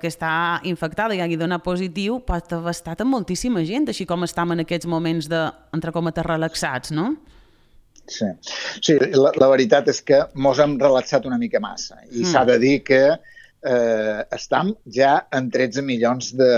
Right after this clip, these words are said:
Speaker 2: pràcticament tretze milions de persones contagiades en el món,
Speaker 1: Mm.
Speaker 2: eh, que són més de cinc-cents cinquanta mil persones que han mort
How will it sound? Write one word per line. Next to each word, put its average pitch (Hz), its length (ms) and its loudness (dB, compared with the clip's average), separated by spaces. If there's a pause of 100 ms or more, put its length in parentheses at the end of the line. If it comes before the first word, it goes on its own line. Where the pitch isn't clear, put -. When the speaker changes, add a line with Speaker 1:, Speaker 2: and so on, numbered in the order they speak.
(540)
Speaker 2:
pràcticament 113 540 0
tretze 117 300 0
milions 113 320 0
de 120 60 4
persones 113 460 0 (120)
contagiades 104 800 2
en 156 100 -2
el 92 160 0
món, 117 300 2 (420)
Speaker 1:
Mm. 73 160 -16
Speaker 2:
eh, 120 340 6
que 117 140 4
són 131 500 2
més 135 220 4
de 139 100 6
cinc-cents 131 440 -2
cinquanta 120 480 2
mil 135 380 4
persones 123 500 -2
que 139 80 2
han 117 180 0
mort 120 320 4